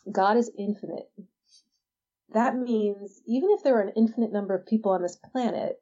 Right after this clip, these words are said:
he would be able to devote infinite amount of time to each of those infinite number of people. <laughs> So if there are only eight billion people on the planet, he can devote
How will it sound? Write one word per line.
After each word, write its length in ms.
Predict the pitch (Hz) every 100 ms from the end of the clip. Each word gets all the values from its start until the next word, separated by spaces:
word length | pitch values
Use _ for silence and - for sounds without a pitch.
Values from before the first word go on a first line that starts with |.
| -
he 160 | 214 269
would 140 | 220
be 160 | 220 202
able 160 | 202
to 120 | 190
devote 340 | 185 180 180 -
infinite 440 | 226 233 233 208 185
amount 200 | 180 175
of 80 |
time 340 | - 247 196 175
to 80 | -
each 180 | 220 214
of 80 | 190
those 160 | 175
infinite 400 | 208 208 185 -
number 240 | 185 180 180
of 100 | -
people. 540 | 285 285 - 254 220 -
<laughs> 0 | 311 - 453 453 359 320 285 233
So 280 | - 247 240
if 100 | 254
there 140 | 285
are 80 | 294
only 260 | 294 285 -
eight 200 | 302 269
billion 280 | 269 240 220
people 260 | 214 208
on 100 | 180
the 40 | 185
planet, 540 | 190 180 175 226 330 _ _ _ _ _ _ _ _ -
he 140 | 302 359
can 100 | 330
devote 380 | 254 262 262